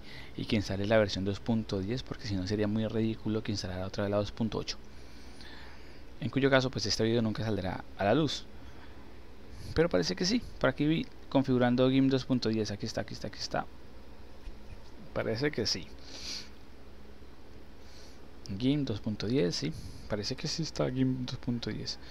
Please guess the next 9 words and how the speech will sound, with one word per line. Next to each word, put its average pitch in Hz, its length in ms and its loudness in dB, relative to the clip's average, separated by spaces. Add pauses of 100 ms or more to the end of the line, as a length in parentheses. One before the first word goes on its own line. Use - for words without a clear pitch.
(3500)
¿Qué 170 120 6
cambios 180 380 6
trae 170 580 8
gimp 156 220 4
dos 156 140 6
punto 156 220 2
diez 120 120 6
con 135 100 4
respecto 117 540 2